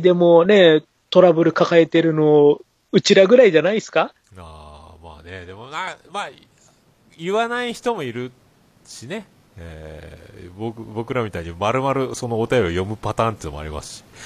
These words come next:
Speaker 1: ねえ。
Speaker 2: <laughs> うん。
Speaker 1: なんか結構ね、こう、う-、自分もそうですけどね、こう、スルーはしないのでね、<laughs> 基本的に。
Speaker 2: よっぽど、よっぽどの時はね、読まないでしょうけど、まあ、よ-、読ん-、読まないってことはまずないですか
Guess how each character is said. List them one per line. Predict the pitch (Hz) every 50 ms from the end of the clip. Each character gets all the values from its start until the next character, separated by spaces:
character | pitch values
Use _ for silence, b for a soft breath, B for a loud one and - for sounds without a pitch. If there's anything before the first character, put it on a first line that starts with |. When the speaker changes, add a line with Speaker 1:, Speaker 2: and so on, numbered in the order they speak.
| B B B B - 196 - - - 147 - _ 180 - - -
Speaker 1:
ね | 151 113 135 127 110 - b b b b b b b _ _ _ _
え。 | 87
Speaker 2:
<laughs> |
う |
ん。 | 85 82 80 78 76 76 76 80 B B B 107 90 _ _ B B B B _ _ -
Speaker 1:
な | 175 190 202
ん |
か | - 180 170 156 -
結 | - 262 - -
構 | - 135 123
ね、 | 156 170 151 127 110 -
こ | - - 117 107 104 104 101 98 104
う、 | 113 139 _ _ _ _ _ - 185
う-、 | 139 - _ _ _ _ _ _ _ _ -
自 | 147 - 156
分 | 143 151 156 160
も | 165 156
そ | 147 - 160 147
う | 131
で | 131
す | 123 -
け | - 117
ど | 110 110 107 123 156
ね、 | 160 151 156 160 147 143
こ | - - 135 131 131 127 131 127 120 110
う、 |
ス | - - - 165 165
ル | 196 220 190
ー | 143
は | 120 107
し | - - 135
な | 123 151 - -
い | 196
の | 147 117 98
で | - 101 95 -
ね、 | 160 - - 180 - _
<laughs> | 170 -
基 | - -
本 | - 151 110
的 | - 131 - -
に。 | 127 - -
Speaker 2:
よ | 85 85
っ | 85 _ _ _
ぽ | - 131
ど、 | 143 151 156 117 113
よ | 104 98
っ | - _ _
ぽ | - 143
ど | 143 160
の | 160 165 156
時 | 160 160 156 143
は | 101 85
ね、 | 90 90
読 | 85 87 87 90
ま | 95 95
な | 92 80
い | 73
で | -
し | -
ょ | 78
う | 76
け |
ど、 | - 80
ま | 101 117
あ、 | 101
よ-、 | 101 123 165 170
読 | 131 151 190 254
ん-、 | 294 269 254
読 | 170 147 170 214
ま | 294 311
な | 302 190
い | 127
っ | -
て | -
こ | - 98
と | - - 95 85 78
は | 78 80 80
ま | 87 90 87
ず | 76 76
な | 76 76 71
い |
で | 73 -
す | - -
か | -